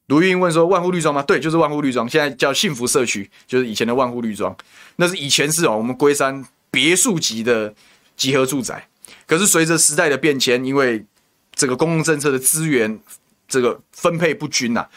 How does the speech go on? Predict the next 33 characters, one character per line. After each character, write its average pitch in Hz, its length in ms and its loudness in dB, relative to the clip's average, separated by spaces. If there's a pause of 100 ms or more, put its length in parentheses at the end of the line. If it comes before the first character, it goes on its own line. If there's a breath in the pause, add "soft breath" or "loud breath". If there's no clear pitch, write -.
(120 loud breath)
万 160 140 2
户 160 60 0
绿 156 80 2
庄 147 140 2
是 147 80 -2
在 143 120 2 (140)
龟 147 180 2
山 139 160 0
现 139 120 -2
在 131 40 0
是 127 220 -4
比 151 140 -4
较 127 320 0 (160)
辛 170 320 2
苦 110 180 -8
的 87 100 -8
地 101 160 -8
方， 82 200 -6 (120)
是 110 240 -6 (300 loud breath)
因 139 100 -2
为 135 60 2
它 135 160 0
是 135 200 -2
一 123 40 0
个 117 60 -4
山 151 200 0
坡 147 140 2
地 151 100 -2
的 120 80 2
社 120 220 0
区， 117 360 -2
然 98 140 -6
后 110 280 -2